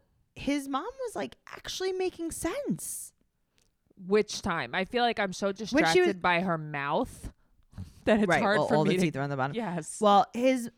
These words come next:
Speaker 1: uh, his mom was saying, like, you know, "Take care of your family, figure out what's
Speaker 2: Right,
Speaker 1: going on
Speaker 2: uh-huh.
Speaker 1: there." Like,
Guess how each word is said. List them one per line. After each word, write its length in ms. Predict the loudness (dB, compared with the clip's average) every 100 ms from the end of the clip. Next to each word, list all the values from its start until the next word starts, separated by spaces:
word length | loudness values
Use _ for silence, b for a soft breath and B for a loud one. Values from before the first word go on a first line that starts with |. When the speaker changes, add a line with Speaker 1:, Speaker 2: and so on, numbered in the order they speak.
| _ _ 2
Speaker 1:
uh, 340 | 4 6 4
his 240 | 4 0 2
mom 260 | 2 2
was 340 | 0 -2 -4 -14
saying, 400 | -2 0 0 0
like, 180 | -2 -2
you 80 |
know, 100 | -4 -4
"Take 220 | -8 -8
care 200 | -4 -4
of 80 | -2
your 160 | -4
family, 800 | -2 0 0 -2 -4 -4 -4 -6
figure 320 | -8 -10 -8 -2
out 100 | 4
what's 200 | 4 4
Speaker 2:
Right, 60 |
Speaker 1:
going 160 | 0 -2
on 200 | -2 2
Speaker 2:
uh-huh. 340 | 4 4 4 2
Speaker 1:
there." 160 | 0
Like, 260 | -2 -6